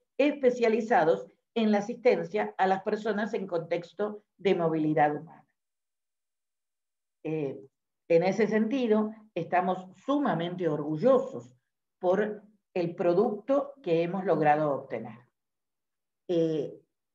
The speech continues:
para ello, para poder llevar a buen puerto esta iniciativa, no solo contamos con las defensorías públicas de toda la región, sino que también convocamos a todos los organismos públicos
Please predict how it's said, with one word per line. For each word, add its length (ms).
para 240
ello, 640
para 240
poder 320
llevar 520
a 80
buen 320
puerto 540
esta 240
iniciativa, 840
no 140
solo 360
contamos 560
con 220
las 120
defensorías 800
públicas 500
de 100
toda 240
la 100
región, 560
sino 340
que 100
también 520
convocamos 920
a 160
todos 260
los 200
organismos 760
públicos 800